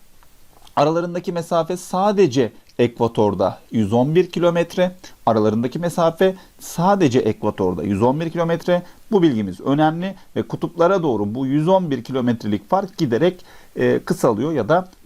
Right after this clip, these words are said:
daralıyor. Dediğimiz gibi en son kutup noktalarında birleşiyorlar. Bu şekilde bilgilerimizi vermiş olduk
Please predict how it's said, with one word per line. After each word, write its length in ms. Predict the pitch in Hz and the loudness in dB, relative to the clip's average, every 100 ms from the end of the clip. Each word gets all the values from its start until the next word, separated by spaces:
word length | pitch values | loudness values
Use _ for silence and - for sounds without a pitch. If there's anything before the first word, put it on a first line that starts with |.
| 135 | 0
daralıyor. 380 | 131 101 165 | 0 0 -4
Dediğimiz 280 | 160 135 120 | -2 -2 -2
gibi 160 | 101 - | -4 -2
en 160 | 156 143 | 0 0
son 280 | - 165 185 | -2 -8 -8
kutup 440 | - - 185 185 - | -14 -2 -2 -2 -4
noktalarında 920 | 120 131 - 110 101 104 143 220 220 _ _ - | 0 0 0 0 0 0 0 0 -2 _ _ 2
birleşiyorlar. 760 | 165 113 - - - - - - _ - | 2 2 -2 -10 -16 -20 -20 -20 _ -16
Bu 160 | 185 240 | -8 -4
şekilde 520 | 247 220 151 110 131 - - - | -2 0 2 2 0 -4 -16 -2
bilgilerimizi 760 | 226 202 151 104 101 120 208 254 - - | 2 4 4 2 0 0 0 0 -12 0
vermiş 540 | 170 135 92 - - _ | 4 4 2 -12 -20 _
olduk 420 | 143 165 165 190 | 0 0 0 -4